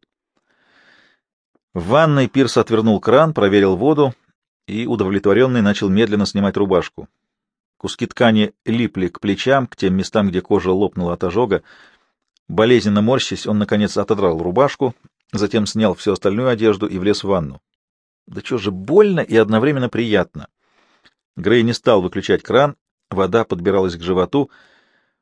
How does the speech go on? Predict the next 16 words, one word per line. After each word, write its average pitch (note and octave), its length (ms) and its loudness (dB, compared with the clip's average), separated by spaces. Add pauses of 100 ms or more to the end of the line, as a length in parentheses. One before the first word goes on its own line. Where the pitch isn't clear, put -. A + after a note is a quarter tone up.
(280)
Он A#2+ 140 2
наклонился B2 480 0
вперед, C#3+ 440 2 (100)
обхватил G#2 500 0
руками G2+ 340 2
колени B2 400 0
и G#2+ 40 2
начал A2 280 2
осторожно A#2+ 680 2
растягивать A2+ 880 0
заскорузлую G#2 680 -2
кожу F#2+ 320 0
на F2+ 80 -4
спине G2+ 340 -2
и E2 40 -8
плечах. B2+ 500 -2